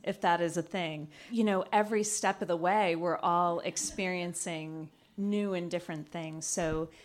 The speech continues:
the intention here is to address the different times in our lives and the things that we need from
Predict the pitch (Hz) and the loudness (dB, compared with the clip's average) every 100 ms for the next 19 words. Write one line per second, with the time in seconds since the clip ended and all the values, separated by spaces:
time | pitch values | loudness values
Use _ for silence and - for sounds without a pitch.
0 | - 202 196 180 - 214 208 202 175 165 | -14 -6 -4 -6 -6 -6 -4 -6 -8 -8
1 | 175 160 156 - 175 160 - 185 175 151 | -6 -4 -4 -6 -6 -6 -6 -2 -2 0
2 | 156 151 147 - - - - _ _ _ | 2 2 0 0 -2 -4 -20 _ _ _
3 | _ _ _ _ - 202 165 185 190 165 | _ _ _ _ -4 -2 0 -2 -2 -6
4 | 160 - _ _ _ - 196 190 190 180 | -6 -10 _ _ _ -6 -4 -2 -4 -4
5 | 160 156 160 156 151 170 156 156 175 165 | -6 -4 -4 -4 -4 -4 -4 -6 -8 -6
6 | 160 160 165 156 160 160 160 147 - 160 | -6 -4 -4 -4 -2 -4 -4 -8 -8 -6
7 | 147 143 135 143 | -6 -6 -8 -10